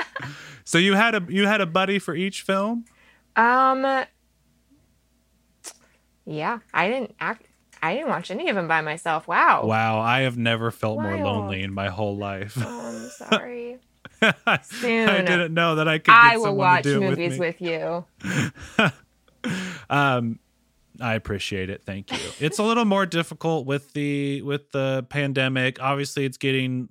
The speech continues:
Speaker 1: less bad and, you know, kinda have a friend group. But yeah, just schedules and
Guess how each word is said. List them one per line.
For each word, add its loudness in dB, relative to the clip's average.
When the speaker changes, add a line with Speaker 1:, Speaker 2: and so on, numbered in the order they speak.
Speaker 1:
less -2
bad 0
and, -2
you -4
know, -2
kinda 0
have -2
a -8
friend -2
group. -2
But -6
yeah, 0
just -6
schedules -2
and -4